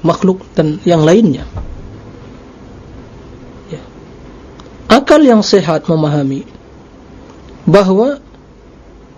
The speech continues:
perbedaan, ya, antara Allah, sang pencipta, dan manusia sebagai makhluk, sungguh, ya, hal yang dipahami, tidak akan bisa dipungkiri.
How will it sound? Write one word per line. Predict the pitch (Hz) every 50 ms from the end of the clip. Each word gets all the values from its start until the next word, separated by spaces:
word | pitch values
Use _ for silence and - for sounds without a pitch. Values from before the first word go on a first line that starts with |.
| - - - - - - - - - - - - - - - - - - - - - - - - -
perbedaan, | 185 185 151 151 180 196 262 240 226 196 151 131 123 127 - - - - - - - - - - - - - - -
ya, | 147 143 160 185 185 - - - - - - - - - - - - - - - - -
antara | 156 156 147 143 - 220 208 185 165
Allah, | 170 165 151 156 160 139 - - - - - - - - - - - - - - - - - - - -
sang | - - - 170 160 147 -
pencipta, | 151 143 135 - - 180 - - - 139 143 - - - - - - - - - - - -
dan | - - 156 143
manusia | 139 131 139 156 208 226 - 208 170
sebagai | - - 139 135 135 139
makhluk, | 123 123 123 - - 147 156 156 - - - - - - - - - - - - -
sungguh, | - - - - 170 151 139 135 135 123 120 - -
ya, | 135 131 147 139 - - - - - - - - - - - - - - - - -
hal | - 170 160
yang | 147 135 127
dipahami, | 139 - - - - 127 147 135 123 117 - - - - - - - - - - - - - - - - - - - - - -
tidak | - 165 143 156 147 131 -
akan | 135 131
bisa | 147 135 - 143
dipungkiri. | 131 123 - 131 127 123 - 127 117 117 -